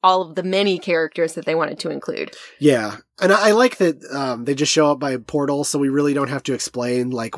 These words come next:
Speaker 2: like, their motivations too much. They're just there by portal.
Speaker 1: Mm-hmm.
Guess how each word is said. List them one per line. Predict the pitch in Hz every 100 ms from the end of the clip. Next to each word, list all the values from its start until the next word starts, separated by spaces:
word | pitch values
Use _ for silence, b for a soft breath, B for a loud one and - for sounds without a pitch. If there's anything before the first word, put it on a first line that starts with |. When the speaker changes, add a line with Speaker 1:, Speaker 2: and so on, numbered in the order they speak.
| 123
Speaker 2:
like, | 123 120 117
their | 123
motivations | 120 127 123 123 117 110 -
too | - 156
much. | 151 147 139 -
They're | 139 147
just | 135 -
there | 131 113
by | 104
portal. | - 107 - 160 -
Speaker 1:
Mm-hmm. | 220 220 247 240